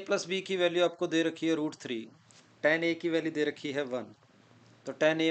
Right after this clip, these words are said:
minus B की वैल्यू आपसे पूछी गई है क्या होगी। तो tan की वैल्यू रूट थ्री कब होती है? जब ये एंगल सिक्सटी डिग्री हो, इसका मतलब A प्लस B की वैल्यू आ गई,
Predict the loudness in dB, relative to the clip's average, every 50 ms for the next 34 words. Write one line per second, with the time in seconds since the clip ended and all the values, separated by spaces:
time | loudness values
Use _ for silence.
0 | 2 0 -2 -2 -2 -6 -6 -6 -6 -6 -4 -4 -4 -2 -2 -2 -2 -2 -6 -6
1 | -6 -10 -10 -10 -10 -12 -10 -8 -8 -6 -6 -6 -6 -8 -10 -10 -10 -12 -12 -12
2 | -14 -16 -20 -20 -20 -20 _ _ _ _ _ _ _ -20 _ -20 -20 -20 -20 -20
3 | -20 _ _ -20 _ _ _ -20 -20 _ _ _ _ _ _ -8 -8 -4 2 4
4 | 4 4 4 2 0 0 2 2 4 4 2 0 0 -4 -6 -6 -6 -4 0 0
5 | 0 2 2 0 -2 0 -2 -4 -4 -4 -6 -12 -16 _ _ _ _ _ _ -20
6 | _ _ -14 -6 -2 -2 -2 0 0 0 0 0 0 -2 -2 -2 -2 -4 -4 -12
7 | _ _ _ _ -20 -16 -12 -10 -10 -10 -8 -8 -6 -6 -6 -8 -8 -8 -10 -12
8 | -14 -18 -20 -20 -20 -20 _ _ _ _ _ _ _ _ _ _ _ _ _ _
9 | _ -20 _ _ _ _ -10 -10 -4 2 2 2 2 2 -2 0 0 2 2 2
10 | 0 0 0 -2 -2 -2 -2 -4 -6 -4 -4 -6 -2 -2 -2 -2 -2 -4 -2 -4
11 | -4 -6 -8 -10 -12